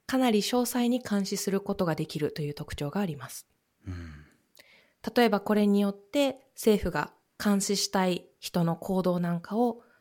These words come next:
Speaker 1: 細かく監視することができるようになってしまいます。
Speaker 2: うん。
Speaker 1: これに関しては武器貿易に関するポッドキャストでも少し触れているので、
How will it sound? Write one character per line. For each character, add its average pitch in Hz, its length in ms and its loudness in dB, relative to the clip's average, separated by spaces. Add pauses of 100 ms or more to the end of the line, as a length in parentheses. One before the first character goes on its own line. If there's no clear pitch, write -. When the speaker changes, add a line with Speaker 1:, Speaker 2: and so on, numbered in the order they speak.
(460)
Speaker 1:
細 233 240 6
か 262 100 2
く 156 240 -2 (200)
監 175 120 0
視 170 120 -4
す - 100 -4
る 160 80 -6
こ 165 100 -8
と 202 100 -2
が 247 120 2
で 170 80 0
き 170 100 -12
る 156 60 -6
よ 151 80 -4
う - 20 -4
に 208 80 2
な 208 80 2
っ 165 60 -4
て - 100 -12
し - 140 -8
ま 143 80 -14
い 135 40 -14
ま - 140 -18
す。 - 160 -20 (640)
Speaker 2:
う - 20 -6
ん。 85 240 -8 (1300)
Speaker 1:
こ 254 100 0
れ 262 100 6
に 311 160 -2
関 320 220 0
し - 100 -4
て 190 120 -2
は 170 320 -2 (220)
武 180 80 2
器 277 140 0
貿 302 180 4
易 220 220 0
に - 260 -8
関 196 220 0
す 196 120 -4
る 185 80 -2
ポ 180 140 -8
ッ 175 100 -6
ド 196 80 -4
キ 208 120 -2
ャ 202 40 -2
ス - 60 -6
ト 196 100 -2
で 196 60 0
も 226 140 6
少 - 180 -4
し - 320 -4
触 - 140 -8
れ 175 100 2
て 180 120 -2
い 180 100 2
る 175 100 0
の 160 140 -6
で、 220 240 -2